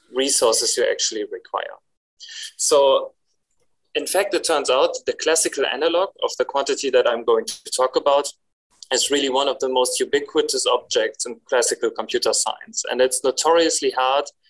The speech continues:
and touches almost every important topic in classical computer science. So it's related to communication complexity, to de-randomization. It's also related to the separation of complexity classes. And this already gives you a hint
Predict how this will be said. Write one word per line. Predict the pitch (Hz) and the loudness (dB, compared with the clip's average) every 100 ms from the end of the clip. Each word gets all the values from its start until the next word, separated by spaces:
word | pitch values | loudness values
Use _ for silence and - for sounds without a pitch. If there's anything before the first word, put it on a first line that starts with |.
| _ _ | _ _
and | 131 123 123 - - | -2 -2 -2 -6 -4
touches | 156 156 139 | -2 -2 -2
almost | - 135 135 131 - | 0 0 2 0 -2
every | 135 139 135 | -2 0 0
important | 127 - 123 - 113 | 0 0 0 0 -4
topic | - 127 113 110 | -4 -2 -2 -4
in | 107 | -10
classical | - 120 - - 110 | -2 0 0 -2 -4
computer | - 107 113 - | -4 -6 -4 -2
science. | - - - - - - - - | -4 -6 -10 -8 -8 -8 -20 -10
So | - 127 | 2 2
it's | 127 | 4
related | 131 131 135 - | 4 4 2 -4
to | |
communication | - 127 120 117 160 165 165 | -4 -2 -2 0 0 0 -2
complexity, | 147 143 139 - 139 - 127 123 - | -4 0 0 0 -2 -4 -4 -4 -4
to | 127 | -2
de-randomization. | 135 131 127 127 120 117 123 131 127 127 123 123 - - - | 0 2 2 2 0 2 4 4 2 -2 -8 -10 -14 -18 -6
It's | - - | -2 0
also | - 151 156 147 | 2 2 4 2
related | 143 131 127 135 - | 4 4 2 -2 -4
to | 127 | -2
the | 123 | -2
separation | 139 139 127 123 - 123 | -2 2 4 4 2 -2
of | 117 - | -4 -6
complexity | 113 160 - - 135 | -2 -2 -2 -4 -4
classes. | - 120 117 - 113 - - _ - | -2 0 2 2 2 0 -8 _ -4
And | 127 | 0
this | 135 | 2
already | - 135 127 | 4 4 2
gives | 123 123 - | 0 -2 0
you | 123 | 0
a | 113 | 0
hint | 143 - | -2 -4